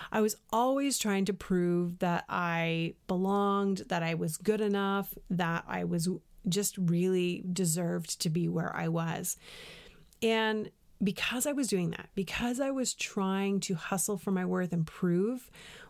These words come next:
what I had to offer, I actually was sabotaging my own success and creativity. But I didn't know that. Now, there came a particular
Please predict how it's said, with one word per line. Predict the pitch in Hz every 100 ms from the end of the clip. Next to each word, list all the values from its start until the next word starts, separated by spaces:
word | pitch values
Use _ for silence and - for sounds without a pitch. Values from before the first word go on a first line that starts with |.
| -
what | 185 196 196
I |
had | 180 196 185
to | -
offer, | 170 170 240 254 - - -
I | 190 196 _ -
actually | 220 277 - 175 165
was | 165
sabotaging | - 180 196 175 165 151 156 175 220 _ -
my | 196 185 180
own | 180 175
success | 165 170 - 165 185 - -
and | 170
creativity. | 160 165 - 160 - - - _ - - - - - - -
But | 214
I | 214
didn't | 202 196
know | 175 175
that. | - - _ _ _ - - - - - -
Now, | 208 226 220 214 233
there | 214
came | 214 - 240 262 277 - _
a | 196 185 180
particular | 190 170 233 240 220 208 196 190 190